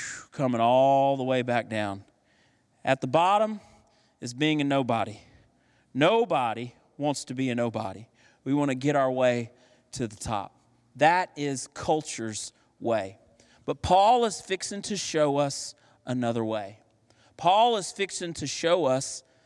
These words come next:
the Jesus way. Okay, here's the truth about Christianity. Here's the truth about what it means to follow Christ. Christianity is not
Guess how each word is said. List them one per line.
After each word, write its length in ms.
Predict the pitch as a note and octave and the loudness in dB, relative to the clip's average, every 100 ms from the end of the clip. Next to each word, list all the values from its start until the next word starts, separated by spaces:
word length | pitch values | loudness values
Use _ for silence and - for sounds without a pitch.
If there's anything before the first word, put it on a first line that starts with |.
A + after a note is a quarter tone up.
| _ _ | _ _
the 120 | D3 | -4
Jesus 640 | C#3 B2+ F3+ F3 C3+ A#2+ - | -2 -2 -2 -2 -2 -6 -8
way. 320 | G#2+ - A#2+ _ _ _ - | -8 -10 -14 _ _ _ -6
Okay, 360 | C#3 F#3+ E3+ D#3+ - _ | 0 2 2 0 -14 _
here's 260 | F3 A3+ | 0 0
the 100 | G#3+ | -2
truth 320 | F#3+ A3 G#3 E3+ | -6 -6 -6 -4
about 300 | F3 E3+ - | -2 -2 -4
Christianity. 640 | F3+ - D#3 D#3 D3+ C#3+ | -6 -6 -4 -4 -2 -4
Here's 300 | E3+ F#3 E3+ | -2 -2 -4
the 100 | C#3 | -10
truth 420 | - E3+ D3+ - - - - - | -2 0 0 -4 -20 -20 -20 -4
about 380 | C#3 C#3+ C#3+ - _ _ _ _ _ _ _ | 2 4 4 -2 _ _ _ _ _ _ _
what 160 | D#3 E3 | 2 2
it 100 | C#3 | 2
means 320 | D3+ D3+ - | 0 -2 -4
to 100 | C#3 | -10
follow 340 | - D3 C#3 | 0 2 2
Christ. 540 | A#2+ D3+ C3 A#2 - - - - - - _ _ _ _ _ | 0 0 2 0 -8 -16 -20 -20 -20 -20 _ _ _ _ _
Christianity 1040 | - D3+ - C3 C#3+ G3 A3+ D#3 - C3 | 0 0 0 2 2 2 0 -2 -4 -6
is 140 | B2 C3+ | -4 0
not 240 | D3+ D3+ | 0 -2